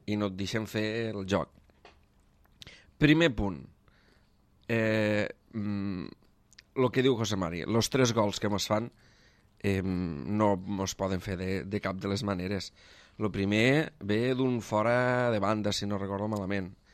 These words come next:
Lo segon, lo porter, l'ha de tirar a la banda. Quan, quan, quan, quan se des-, quan se despeja l-, mm, en estes maneres, és a dir, l'ha de tirar cap en un costat, no, no li podem donar el gol fet a l'altre.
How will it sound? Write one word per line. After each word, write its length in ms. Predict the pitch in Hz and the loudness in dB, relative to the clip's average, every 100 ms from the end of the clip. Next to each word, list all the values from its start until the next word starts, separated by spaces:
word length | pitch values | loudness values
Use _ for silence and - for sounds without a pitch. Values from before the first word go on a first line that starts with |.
| - - - | -20 -20 -2
Lo 100 | 113 | 2
segon, 580 | 110 107 107 120 139 160 - _ - | 2 4 6 6 4 -2 -10 _ -4
lo 140 | 110 98 | 0 4
porter, 520 | 113 98 110 120 - - _ _ _ _ | 4 6 4 4 0 -10 _ _ _ _
l'ha 120 | 104 98 | -2 0
de 100 | 90 | 0
tirar 200 | 98 92 | -2 0
a 20 | |
la 40 | 101 | 0
banda. 480 | 101 101 104 107 - - | 0 -2 -2 -2 -4 -6
Quan, 340 | 104 107 107 | -4 -2 -2
quan, 240 | 104 113 104 | 0 -2 0
quan, 200 | 117 110 | -2 -2
quan 160 | 123 113 | -2 -2
se 120 | - | 0
des-, 220 | 110 104 | 0 -2
quan 220 | - 110 107 | 0 -2 0
se 180 | 113 | -2
despeja 600 | 104 98 - 135 131 139 123 - - - - | -2 0 4 4 6 2 2 -8 -20 -20 -4
l-, 320 | 120 123 123 | -2 0 -2
mm, 560 | 110 113 120 117 110 110 | -2 -2 -2 0 0 0
en 160 | 113 113 | 0 2
estes 280 | 113 131 110 | 2 0 0
maneres, 520 | 110 107 117 139 147 | 2 2 4 2 2
és 80 | 139 | 2
a 80 | 131 | 2
dir, 140 | 123 | 4
l'ha 180 | 113 113 | 4 4
de 60 | 110 | 2
tirar 320 | 104 104 117 | 0 -2 -2
cap 140 | 131 127 | 0 0
en 80 | |
un 100 | 120 | 0
costat, 460 | 117 113 - 107 113 110 | 0 0 0 0 -2 0
no, 220 | 113 113 | 2 2
no 140 | 113 | 2
li 80 | 113 | 2
podem 240 | 117 113 113 | 0 0 0
donar 220 | 110 101 | 0 0
el 80 | 110 | 0
gol 140 | 120 | 0
fet 180 | 123 120 | 0 0
a 40 | 120 | 2
l'altre. 280 | 101 92 | 2 -2